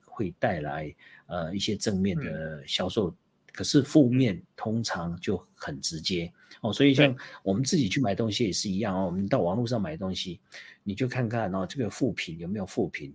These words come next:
Speaker 1: 有时候有负评你就想说，哎，那就找别家没负评的，好像比较，那个西-，那个所谓的那个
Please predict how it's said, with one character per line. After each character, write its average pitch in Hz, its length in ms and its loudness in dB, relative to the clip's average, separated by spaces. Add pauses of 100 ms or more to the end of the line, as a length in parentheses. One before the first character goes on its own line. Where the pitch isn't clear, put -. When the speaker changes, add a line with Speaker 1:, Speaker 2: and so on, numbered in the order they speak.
(100)
Speaker 1:
有 113 100 -10
时 160 100 2
候 156 60 8
有 98 120 2
负 135 160 0
评 98 200 -4
你 85 80 -6
就 113 100 -4
想 - 340 -6
说， 101 180 -8
哎， 90 140 -8
那 95 120 -6
就 95 120 -12
找 - 240 -8 (220)
别 156 140 -10
家 92 160 -6
没 80 180 -10
负 104 180 -6
评 - 200 -14
的， - 180 -18
好 - 80 -10
像 98 140 -8
比 - 100 -20
较， 90 320 -8 (400)
那 135 120 2
个 110 80 0
西-， - 360 0
那 127 80 0
个 113 220 2
所 92 180 -6
谓 120 80 0
的 98 140 0
那 117 100 0
个 92 340 -2